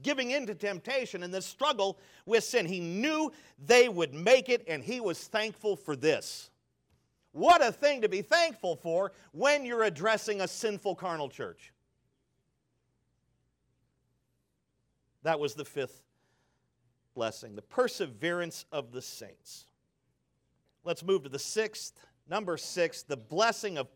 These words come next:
pardon. Verse eight B. Listen to what he says. He says, "Guiltless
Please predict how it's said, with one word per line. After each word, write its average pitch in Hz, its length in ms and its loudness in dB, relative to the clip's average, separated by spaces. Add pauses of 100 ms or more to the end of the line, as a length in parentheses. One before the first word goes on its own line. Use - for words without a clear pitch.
(100)
pardon. 226 580 0 (1400)
Verse 165 380 -2
eight 180 320 -6 (300)
B. 233 400 -4 (960)
Listen 233 300 0
to 160 60 -2
what 151 140 0
he 117 80 -8
says. 226 380 4
He 160 80 -6
says, - 360 -2 (880)
"Guiltless 170 760 4